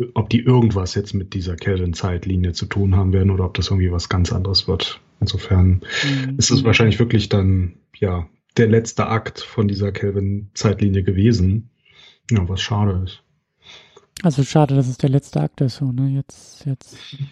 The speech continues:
Speaker 1: Ja, weil, ich meine, die Schauspieler sind toll. Okay, Anton Yelchin kann nicht mehr zurückkehren, weil er bei diesem äh, Unfall gestorben ist, so, aber mit dieser Crew und dann jetzt vielleicht mit Jayla neu dabei,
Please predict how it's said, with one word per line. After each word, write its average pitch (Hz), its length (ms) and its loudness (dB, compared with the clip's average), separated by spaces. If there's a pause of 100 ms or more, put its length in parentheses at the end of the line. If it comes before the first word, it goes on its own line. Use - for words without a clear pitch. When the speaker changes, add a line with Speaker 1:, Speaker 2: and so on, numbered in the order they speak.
(520)
Speaker 1:
Ja, 139 260 4
weil, 110 260 2
ich 131 60 -2
meine, 120 160 2
die 101 80 -2
Schauspieler 117 380 0
sind 110 200 -4
toll. 123 400 0
Okay, 117 360 -2
Anton 110 280 -6
Yelchin 107 520 0
kann 117 220 0
nicht 135 140 0
mehr 135 120 2
zurückkehren, 131 440 0
weil 113 120 0
er 107 180 -4
bei 101 160 -12
diesem 101 440 -6 (760)
äh, 107 160 -4
Unfall 139 480 2
gestorben 139 500 0
ist, 131 160 -6
so, 131 180 -2
aber 107 180 -4
mit 104 160 -4
dieser 110 200 -2
Crew 135 540 0
und 110 260 -6
dann 98 120 -4
jetzt 95 180 -8
vielleicht 101 380 -6
mit 104 240 -6
Jayla 120 500 2
neu 117 340 2
dabei, 117 580 0